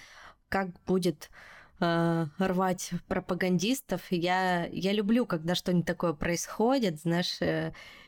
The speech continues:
и у них начинается истерика. Я прям получаю от чтения этих пабликов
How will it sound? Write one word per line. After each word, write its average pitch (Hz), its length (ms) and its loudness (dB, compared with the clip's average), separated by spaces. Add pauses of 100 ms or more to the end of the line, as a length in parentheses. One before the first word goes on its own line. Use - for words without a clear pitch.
(120)
и 175 480 4
у 180 100 2
них 202 260 2
начинается 185 580 0
истерика. 165 600 0
Я 170 200 2
прям 175 260 0
получаю 180 580 0
от 170 120 0
чтения 180 760 0
этих - 360 -4
пабликов 190 600 -2